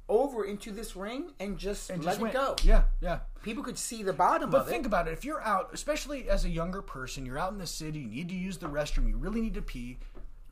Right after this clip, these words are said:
Speaker 2: you can just go to the side of the street where they have something for you to use. Now, why hasn't anybody else thought of this? Why isn't it in every American city ever? We always,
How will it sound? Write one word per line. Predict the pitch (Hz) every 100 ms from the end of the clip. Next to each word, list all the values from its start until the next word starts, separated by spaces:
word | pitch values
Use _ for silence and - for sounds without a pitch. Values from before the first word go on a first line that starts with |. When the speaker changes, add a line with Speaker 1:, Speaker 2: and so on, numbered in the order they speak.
| -
Speaker 2:
you | 240
can | - 339
just | 302 -
go | - 226
to | 233
the | 220 226
side | - 185 196
of | 196
the | 175
street | - - 269 233 139
where | 165 175
they | 185
have | - 202 196
something | - 190 185 170
for | - 165 170
you | 160 147 135
to | 165
use. | 156 151 170 175 113 85 - - - - -
Now, | 180 170 170 165 -
why | - 160 151 160 180 220
hasn't | 233 - - 190 160
anybody | 185 170 165 151
else | 135 -
thought | - 170 226
of | 185
this? | 202 202 - 101 - - -
Why | 147 170
isn't | 185 165 165
it | 156
in | 147 -
every | 185 202 226
American | 196 185 180 165 165
city | - 156 - -
ever? | 190 196 196 190 -
We | 156
always, | 160 185 170 -